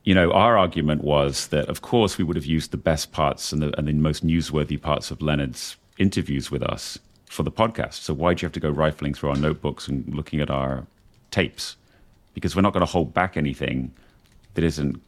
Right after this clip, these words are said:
gonna be important for the trial. But unfortunately, we lost. We handed over the tapes.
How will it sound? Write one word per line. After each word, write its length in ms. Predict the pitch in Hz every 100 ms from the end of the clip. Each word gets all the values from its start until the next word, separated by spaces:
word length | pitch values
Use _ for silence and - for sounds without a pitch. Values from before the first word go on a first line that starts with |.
| -
gonna 220 | 76 71
be 440 | - 71 67 65 - - -
important 440 | 73 - 73 67
for 80 | -
the 80 | -
trial. 500 | - 87 78 55 - _ -
But 120 | 87
unfortunately, 420 | 92 117 110 87
we 80 | 80
lost. 440 | 80 87 143 - - _
We 80 | 80
handed 260 | 82 78
over 140 | 78 71
the 80 | 76
tapes. 420 | 92 95 -